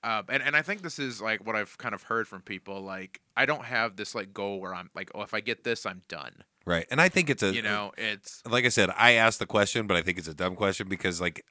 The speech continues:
Speaker 2: ultimately, if you are, if you, you wouldn't be here with us doing a podcast if you were like,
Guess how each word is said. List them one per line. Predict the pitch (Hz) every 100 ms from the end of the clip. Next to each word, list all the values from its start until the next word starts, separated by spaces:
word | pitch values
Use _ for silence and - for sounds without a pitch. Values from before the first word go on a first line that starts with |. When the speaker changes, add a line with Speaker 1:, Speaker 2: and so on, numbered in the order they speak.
| -
Speaker 2:
ultimately, | 107 113 117 117 110 110 107 - - -
if | 98 95
you | 110 117
are, | 104 95 92 -
if | 98 110
you, | 123 131 - 101
you | 113
wouldn't | 139 143 110
be | 90 104 104 104 104 - _
here | - 113
with | 107 101
us | 101 -
doing | 104
a | 90
podcast | - 87 85 87 85 82 -
if | 82
you | 90 90 90
were | 87
like, | 85 82 78